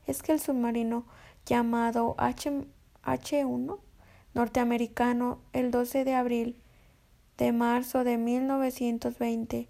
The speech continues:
los submarinos en aguas subcalo-, subcalifornias, pero por causa de una tormenta, el H uno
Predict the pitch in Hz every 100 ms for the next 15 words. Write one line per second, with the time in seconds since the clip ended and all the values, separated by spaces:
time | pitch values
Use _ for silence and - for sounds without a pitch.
0 | - 254 247 240 233 233 233 233 247 -
1 | - 240 254 254 277 285 - - - -
2 | - 240 240 - 240 233 233 - - -
3 | - 262 262 - 240 233 - - 240 247
4 | 302 - - - - - - - 240 233
5 | 233 240 233 - 247 269 285 277 262 233
6 | 233 240 240 247 247 254 254 254 254 240
7 | 247 240 240 - - - - 240 233 240
8 | 247 262 247 247 240 240 240